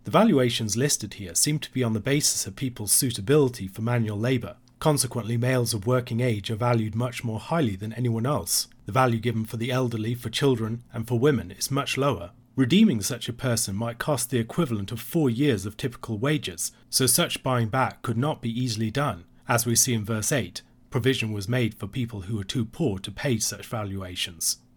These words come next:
The next case that is dealt with is the vowing of animals. Animals that could be sacrificed were holy to the Lord and could not be substituted for. If the vower wanted to substitute for the vowed animal, both the animal and the substitute animal would be holy to the Lord.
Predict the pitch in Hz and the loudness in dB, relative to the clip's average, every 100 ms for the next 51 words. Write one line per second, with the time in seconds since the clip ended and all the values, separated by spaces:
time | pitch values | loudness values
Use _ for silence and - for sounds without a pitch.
0 | - 135 202 220 - 151 120 - 123 107 | -4 2 2 0 -2 2 2 0 -2 -4
1 | 127 127 - 98 87 - 120 - 117 135 | 0 -2 -2 -12 -12 -6 -2 -2 2 4
2 | 131 110 98 120 131 98 85 - - - | 4 2 0 -2 -2 -2 -6 -2 -2 -4
3 | _ - 123 139 127 113 - - 117 120 | _ -2 2 4 4 0 -2 -6 -6 2
4 | 110 156 147 113 - 95 92 - 104 151 | 4 2 -2 -6 -6 -8 -8 -6 -4 0
5 | 147 113 - - 120 160 90 90 113 - | 2 2 -2 -2 0 0 -2 -6 -8 -4
6 | 127 127 117 110 - 170 170 120 107 98 | -2 -2 -2 0 2 2 0 -4 -6 -8
7 | 98 - 107 85 _ _ 117 - 117 143 | -10 -10 -10 -10 _ _ -6 -4 2 4
8 | 170 117 117 117 - - - 151 143 - | 4 2 0 -4 -8 -4 0 2 2 -4
9 | - 117 107 - 104 113 113 107 131 123 | -6 -8 -8 -10 -6 0 2 4 2 2
10 | 92 90 - _ _ 139 185 190 139 123 | -4 -12 -20 _ _ 4 4 2 -4 -2
11 | 143 123 95 - 131 143 156 143 - 156 | 0 -2 -4 -4 2 2 2 2 2 2
12 | - - - 104 120 110 95 92 110 110 | -2 -6 -8 -6 -4 -4 -4 -4 -4 -4
13 | 110 - 135 107 - - 117 147 127 87 | -6 -2 0 -2 -6 -4 0 0 0 -6